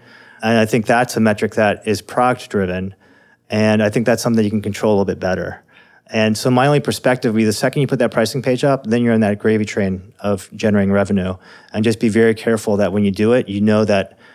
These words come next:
you have not just one customer waiting in the backstop, but ten to twenty or thirty that are gonna be willing to pay for that product. So, you know, that's a, that, that maybe doesn't answer your question, but I think about it that way.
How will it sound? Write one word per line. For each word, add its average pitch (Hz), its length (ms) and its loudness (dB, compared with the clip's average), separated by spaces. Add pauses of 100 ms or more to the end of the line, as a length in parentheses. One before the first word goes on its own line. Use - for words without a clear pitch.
(180)
you 113 140 0
have 101 340 0
not 113 200 2
just 110 160 -4
one 110 200 2
customer 123 440 0
waiting 120 240 2
in 123 60 2
the 120 60 0
backstop, 117 520 0
but 101 140 -4
ten 113 180 -2
to 104 80 2
twenty 107 320 0
or 95 80 -2
thirty 92 480 -4 (360)
that 107 140 -2
are 101 120 2
gonna 107 120 0
be 98 80 2
willing 101 240 0
to 90 80 -4
pay 98 180 -4
for 95 140 -8
that 90 180 -4
product. 95 460 -6
So, 92 400 -6 (400)
you 101 80 -6
know, 92 240 -6
that's 120 180 -2
a, 139 100 2
that, 135 320 -2
that 135 260 0
maybe 131 240 0
doesn't 120 260 2
answer 120 300 0
your 110 80 0
question, 120 460 -4
but 117 100 0
I 110 80 0
think 110 240 -6
about 101 220 0
it 95 100 -6
that 101 180 -2
way. 92 300 -10